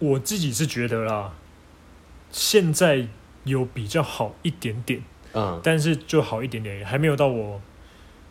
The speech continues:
Speaker 1: 呃，预想的那个状态。
Speaker 2: 是。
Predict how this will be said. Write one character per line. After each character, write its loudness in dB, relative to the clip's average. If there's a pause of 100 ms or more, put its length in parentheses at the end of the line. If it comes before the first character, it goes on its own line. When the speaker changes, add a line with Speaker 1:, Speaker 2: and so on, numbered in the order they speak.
(260)
Speaker 1:
呃， -6 (140)
预 4
想 -2
的 -12
那 -6
个 -8
状 -4 (100)
态。 -6 (160)
Speaker 2:
是。 -8